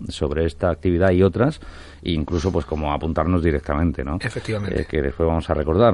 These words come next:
Speaker 1: Eh, pero, mm, tendríamos una sopa ucraniana llamada, eh, borst,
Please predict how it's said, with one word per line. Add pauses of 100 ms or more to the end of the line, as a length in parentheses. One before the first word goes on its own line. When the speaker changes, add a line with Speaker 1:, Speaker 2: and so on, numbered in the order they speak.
(120)
Speaker 1:
Eh,
pero,
mm,
tendríamos
una (100)
sopa
ucraniana (540)
llamada,
eh,
borst,